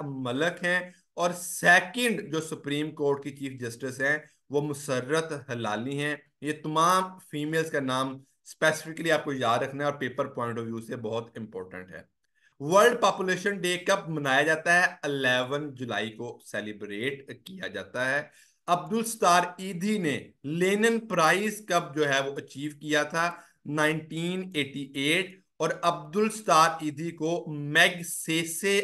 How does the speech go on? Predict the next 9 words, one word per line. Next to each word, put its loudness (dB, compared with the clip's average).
अवार्ड 2
भी -8
जो -4
है 0
वो 0
दिया -2
गया -4
था। -2
मैगसेसे 2